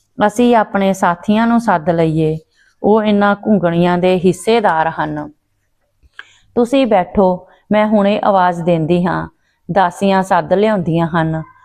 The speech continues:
ਤੁਸੀਂ ਖੇਚਲ ਨਾ ਕਰੋ, ਤੁਹਾਨੂੰ ਭੁੱਖ ਲੱਗੀ ਹੈ।" ਇਹ ਆਖ ਕੇ ਰਾਣੀ ਨੇ ਦਾਸੀਆਂ ਨੂੰ ਆਵਾਜ਼ ਦਿੱਤੀ। ਆਵਾਜ਼ ਸੁਣਦੇ ਸਾਰ ਦਾਸੀਆਂ ਆਈਆਂ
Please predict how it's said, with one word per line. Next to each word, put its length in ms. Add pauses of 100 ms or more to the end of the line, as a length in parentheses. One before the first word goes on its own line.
(220)
ਤੁਸੀਂ 260
ਖੇਚਲ 460
ਨਾ 220
ਕਰੋ, 440 (360)
ਤੁਹਾਨੂੰ 480
ਭੁੱਖ 300
ਲੱਗੀ 440
ਹੈ।" 220 (360)
ਇਹ 240
ਆਖ 240
ਕੇ 260
ਰਾਣੀ 340
ਨੇ 240 (180)
ਦਾਸੀਆਂ 480
ਨੂੰ 200
ਆਵਾਜ਼ 400
ਦਿੱਤੀ। 520 (580)
ਆਵਾਜ਼ 380
ਸੁਣਦੇ 440
ਸਾਰ 280
ਦਾਸੀਆਂ 600
ਆਈਆਂ 420